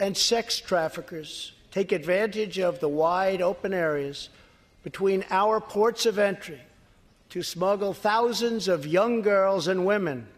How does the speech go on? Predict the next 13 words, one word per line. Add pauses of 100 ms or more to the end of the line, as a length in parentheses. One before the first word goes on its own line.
(520)
into
the
United
States (400)
and
to
sell
them (640)
into
prostitution (640)
and
modern-day
slavery.